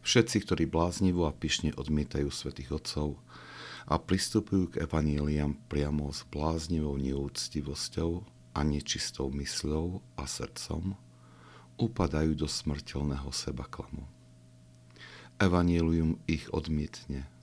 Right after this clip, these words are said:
pretože prijíma len tých, ktorí sú pokorní. Čítanie diel svätých otcov je začiatok a koniec všetkých čností. Z tohto čítania sa učíme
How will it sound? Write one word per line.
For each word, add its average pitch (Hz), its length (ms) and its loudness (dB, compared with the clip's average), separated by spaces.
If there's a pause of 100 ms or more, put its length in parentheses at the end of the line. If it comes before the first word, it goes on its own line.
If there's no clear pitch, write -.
pretože 71 480 -2
prijíma 73 480 -2
len 69 240 -4
tých, 82 320 -6 (800)
ktorí - 240 2
sú - 240 -4
pokorní. 65 640 -6 (1600)
Čítanie 110 580 6
diel 78 480 2
svätých - 400 -4
otcov 71 640 -2
je 69 160 0
začiatok 71 880 -6
a - 80 -2
koniec - 640 -6 (400)
všetkých - 480 -2
čností. - 640 -6 (1040)
Z - 100 -6 (140)
tohto - 240 -2
čítania 92 560 2
sa 69 240 -2
učíme 80 480 0